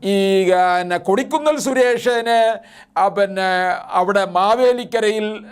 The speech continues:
ആ, ന-, നിർത്തുന്നില്ല എന്നൊക്കെ പറയുന്നത് അദ്ദേഹത്തിൻ്റെ ഒരു പുറമേ ഉള്ളൊരു വർത്തമാനം മാത്രമാണ്. ആ സ്ഥാനം കണ്ടുകൊണ്ട് തന്നെയാണ് അദ്ദേഹം നിൽക്കുന്നത്. സ്ഥാനമില്ലാതെ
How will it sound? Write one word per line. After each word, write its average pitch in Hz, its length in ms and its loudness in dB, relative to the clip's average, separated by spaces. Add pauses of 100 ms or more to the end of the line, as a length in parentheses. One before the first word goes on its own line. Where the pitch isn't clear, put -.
ആ, 190 380 -2
ന-, 190 340 -2
നിർത്തുന്നില്ല 214 1000 0
എന്നൊക്കെ 202 460 -2
പറയുന്നത് 185 840 -2 (380)
അദ്ദേഹത്തിൻ്റെ 196 1000 0 (180)
ഒരു 185 520 0
പുറമേ 233 360 2
ഉള്ളൊരു 220 280 2
വർത്തമാനം 202 600 0
മാത്രമാണ്. 214 800 2 (420)
ആ 180 180 2
സ്ഥാനം 208 600 -2
കണ്ടുകൊണ്ട് 233 640 0
തന്നെയാണ് 208 540 0
അദ്ദേഹം 185 500 0
നിൽക്കുന്നത്. 202 520 -2
സ്ഥാനമില്ലാതെ 240 1400 0